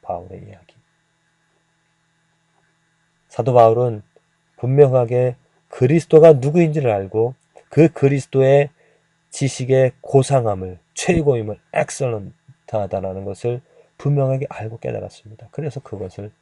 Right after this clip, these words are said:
선택한 것이죠. 우리에게 지식과 정보는 너무나 중요합니다. 이 현대 생활을 살아가면서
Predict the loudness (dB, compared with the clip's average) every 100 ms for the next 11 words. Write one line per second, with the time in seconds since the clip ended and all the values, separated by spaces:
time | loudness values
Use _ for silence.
0 | _ _ _ -16 -14 -16 -20 -20 -20 -20
1 | _ _ _ _ _ _ _ -20 _ _
2 | _ _ _ _ _ _ -2 2 4 2
3 | 0 -2 2 2 2 -2 -2 -2 -2 -2
4 | -4 -8 -12 -10 -12 -10 -8 -8 -10 _
5 | _ _ -14 -10 -8 -8 -8 -8 -8 -10
6 | -10 -10 -12 -16 -16 -14